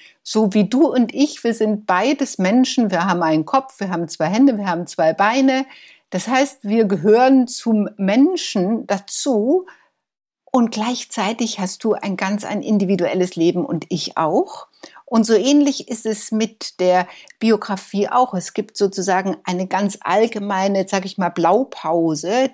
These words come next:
diese Lebensgesetzmäßigkeiten der Jahrsiebte. Die sind so vorhanden, wie wir Menschen sind. So hat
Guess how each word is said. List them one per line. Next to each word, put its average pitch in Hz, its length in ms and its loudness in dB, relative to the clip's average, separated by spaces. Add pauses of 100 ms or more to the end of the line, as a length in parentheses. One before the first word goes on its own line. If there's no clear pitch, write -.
diese 180 280 0
Lebensgesetzmäßigkeiten 180 2250 -4
der 156 160 -6
Jahrsiebte. 160 800 -4 (1120)
Die 220 180 6
sind 233 320 2
so 311 280 4
vorhanden, 262 1120 0
wie 233 520 -2
wir 214 380 -2
Menschen 214 640 0
sind. 147 340 -2
So 165 200 -6
hat - 400 -8